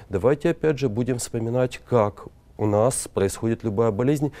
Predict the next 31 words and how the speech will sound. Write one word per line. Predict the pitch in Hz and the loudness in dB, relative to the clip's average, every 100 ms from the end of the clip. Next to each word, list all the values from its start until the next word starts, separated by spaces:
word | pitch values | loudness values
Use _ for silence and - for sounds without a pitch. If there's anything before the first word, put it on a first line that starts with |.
| - - | -12 -8
и | |
как | - 127 - | -2 0 2
мы | 127 127 | 2 2
выздоравливаем, | 113 117 98 120 110 107 101 101 101 | 2 0 2 2 2 2 0 -2 -2
и | 107 | -8
что | - 117 | -6 -4
нам | 113 107 | -4 -4
помогает | 107 110 107 117 104 90 | -4 -2 0 2 2 2
выздоравливать | 95 78 90 104 127 135 135 - - - | -4 -2 0 2 2 0 -2 -10 -20 -16
в | 92 117 - | -2 0 0
любой | 104 87 101 | -2 0 0
болезни. | 82 90 85 76 85 | 0 -2 -2 -2 0
Ну, | 151 | 0
прежде | 202 170 175 143 | 2 2 2 2
всего, | 143 - 127 175 | -4 -2 2 2
мы | 147 113 127 | 2 2 2
должны | 113 107 104 110 123 | 2 0 0 -2 -2
вспомнить, | - - 113 117 - | -4 -2 0 0 -6
что, | - 117 110 - - - | 0 0 0 -4 -16 -8
э, | 101 | -6
момент | 101 104 120 120 107 | -2 2 4 2 0
выздоровления | 110 92 117 110 131 117 | -2 0 0 0 0 0
у | |
нас | 113 101 | -2 -2
зависит | 107 107 - - | -2 -4 -6 -4
от | 127 117 - | -2 -2 -2
окружения, | - 110 98 117 131 | -4 -4 0 0 0
которое | 120 95 110 127 | -2 -4 -2 -2
мы | 101 104 | -2 -4
себя | - 87 | -4 -2
будем | 85 95 90 98 | 0 0 0 -2